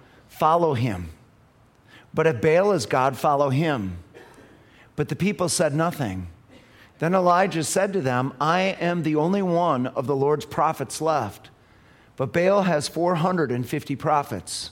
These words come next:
Get two bulls for us. Let Baal's prophets choose one for themselves,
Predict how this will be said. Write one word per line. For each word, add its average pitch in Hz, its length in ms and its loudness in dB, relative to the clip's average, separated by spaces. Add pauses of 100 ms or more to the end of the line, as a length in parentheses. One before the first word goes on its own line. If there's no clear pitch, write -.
(1400)
Get 202 280 0
two 233 280 0
bulls 214 440 2
for 120 260 -2
us. - 420 -8
Let 160 360 0
Baal's 196 400 2
prophets 180 580 0
choose 208 380 -2
one 180 240 -2
for 190 100 -6
themselves, 147 800 -4